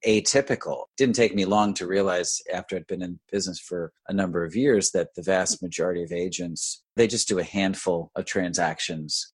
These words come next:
a year. So the fact that I was able to achieve that level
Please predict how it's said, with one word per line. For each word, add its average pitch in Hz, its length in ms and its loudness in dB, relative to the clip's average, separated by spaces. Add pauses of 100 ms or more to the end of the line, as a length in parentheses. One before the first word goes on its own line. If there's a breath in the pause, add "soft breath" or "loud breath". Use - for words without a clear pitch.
a 85 80 0
year. 85 420 2
So - 240 2
the 90 120 0
fact 101 380 2
that 90 100 4
I 90 120 4
was 85 160 0
able 95 360 2 (160)
to 92 180 0
achieve 92 440 -2
that 90 260 0
level 90 480 0